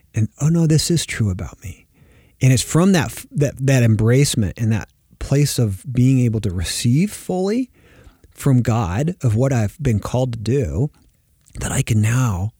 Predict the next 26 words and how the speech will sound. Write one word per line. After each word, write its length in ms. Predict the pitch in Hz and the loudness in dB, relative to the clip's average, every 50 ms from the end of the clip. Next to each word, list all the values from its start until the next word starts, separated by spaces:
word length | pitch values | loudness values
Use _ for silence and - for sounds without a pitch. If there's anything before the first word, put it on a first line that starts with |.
| _ _ | _ _
pour 260 | - - 131 127 117 104 | -8 -4 -2 -2 -2 -2
out. 300 | 104 104 90 78 69 - _ _ _ _ _ _ _ _ _ _ _ _ _ _ _ _ _ _ _ _ - | -2 -2 -4 -6 -8 -12 _ _ _ _ _ _ _ _ _ _ _ _ _ _ _ _ _ _ _ _ -10
I 80 | 107 | -8
can 240 | - - 110 101 101 | -4 -2 0 2 2
now 460 | 104 104 113 120 120 120 113 113 - - _ _ _ _ _ | 2 2 2 2 2 2 0 -2 -4 -6 _ _ _ _ _
have 260 | - - - 113 95 | -8 -4 -4 -2 -2
the 80 | 101 101 | -2 -4
capacity 760 | - - 92 - - - 143 156 147 - - 135 104 101 92 | -4 -6 -6 -6 -6 -6 -4 -4 -2 -2 -2 -2 0 0 0
on 160 | 92 92 92 | 0 0 -2
a 40 | 95 | -2
greater 380 | 90 - 98 101 107 101 90 82 | -2 -2 -2 0 0 0 -2 -2
measure 540 | 85 90 117 135 123 - 78 73 80 - - _ _ _ _ _ _ _ _ _ _ _ _ | -2 -2 0 -2 -2 -4 -6 -8 -8 -10 -12 _ _ _ _ _ _ _ _ _ _ _ _
to 280 | - - - 123 107 135 - | -10 -4 -4 -4 -4 -4 -10
bring 520 | - 139 98 92 120 156 214 277 - 156 - _ _ _ _ _ _ _ _ _ _ _ | -10 -8 -4 -2 -2 -2 -2 -2 -4 -6 -10 _ _ _ _ _ _ _ _ _ _ _
his 220 | - - 110 95 | -4 -4 -4 -4
glory 580 | - - 92 90 85 78 65 - - - - _ _ _ _ _ | -4 -4 -4 -2 -2 -2 -4 -8 -12 -16 -20 _ _ _ _ _
through 280 | - - 95 87 80 73 | -10 -8 -6 -6 -6 -6
me, 300 | 76 69 - - _ _ _ _ _ _ | -8 -10 -12 -16 _ _ _ _ _ _
to, 180 | - - 123 120 - _ _ _ | -6 -6 -6 -6 -6 _ _ _
to 100 | - - | -6 -6
step 380 | 110 - - - 104 - - - | -6 -6 -4 -4 -4 -4 -2 -4
into 240 | 151 87 73 67 65 | -4 -4 -4 -6 -8
that. 340 | - - 58 - - - - _ - - - - - - - - _ _ - | -10 -10 -12 -12 -14 -16 -18 _ -20 -20 -20 -20 -20 -20 -20 -20 _ _ -2
Um, 460 | 120 117 110 104 101 98 92 92 92 - _ - - - _ _ - | 0 0 2 2 0 0 -2 -4 -6 -8 _ -20 -20 -20 _ _ -2
and 160 | 147 131 117 | 0 0 0
so, 440 | - - 135 123 117 117 113 107 | 2 2 2 2 2 2 2 0